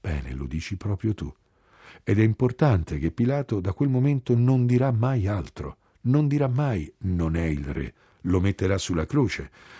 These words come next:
lo dichiarerà con la sentenza che metterà per iscritto e che molesterà la sensibilità dei sommi sacerdoti che rifiuteranno quella scritta, ma lui dirà: "Quel che ho scritto, ho scritto, questo è il re dei Giudei." Gesù viene riconosciuto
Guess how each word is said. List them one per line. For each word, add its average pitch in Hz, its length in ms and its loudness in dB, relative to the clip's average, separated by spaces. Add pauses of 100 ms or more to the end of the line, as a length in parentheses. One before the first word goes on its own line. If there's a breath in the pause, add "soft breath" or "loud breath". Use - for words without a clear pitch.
lo 90 320 0
dichiarerà 127 760 2
con 87 160 -4
la 95 80 0
sentenza 113 680 0
che 78 280 -2 (140 loud breath)
metterà 98 400 0
per 117 100 0
iscritto 104 540 0
e 82 100 -2
che 87 240 -4 (220 loud breath)
molesterà 101 720 2
la 80 80 -2
sensibilità 82 880 -2 (400 loud breath)
dei 80 180 -2
sommi 98 260 2
sacerdoti 87 580 0
che 76 120 -4
rifiuteranno 85 720 0
quella 73 200 -4
scritta, - 640 -6
ma 120 80 0
lui 87 160 2
dirà: 90 300 -2 (160 loud breath)
"Quel 110 180 6
che - 120 -2
ho 82 40 0
scritto, 117 380 0
ho 104 40 4
scritto, - 580 -4 (100)
questo 69 480 -8
è 80 80 -6
il 78 80 -4
re 78 140 -4
dei 76 120 -6
Giudei." 65 420 -8 (760 soft breath)
Gesù 120 360 2
viene 110 300 2
riconosciuto 104 920 -4